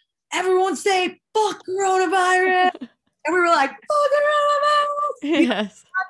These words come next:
Speaker 1: thinking, right? Like, we're like, "Yeah." And I look back to that and I was like, "Man, I really think about that.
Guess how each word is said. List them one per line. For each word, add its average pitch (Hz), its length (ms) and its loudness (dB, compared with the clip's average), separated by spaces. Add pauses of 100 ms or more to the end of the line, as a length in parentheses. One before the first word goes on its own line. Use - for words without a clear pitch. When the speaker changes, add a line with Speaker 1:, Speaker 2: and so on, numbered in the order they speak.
Speaker 1:
thinking, 254 600 0
right? 226 260 0
Like, 269 180 -2
we're 311 60 -2 (280)
like, 554 180 -12
"Yeah." 554 600 0 (500)
And 240 100 2
I 247 80 2
look 240 160 0
back 220 240 -2
to 226 80 -2
that 214 200 0
and 196 100 -4
I 190 40 -2
was 185 120 -8
like, 156 260 -8
"Man, 156 240 -8
I 151 40 -8
really 151 260 -8
think 131 240 -16
about 101 240 -14
that. 107 260 -10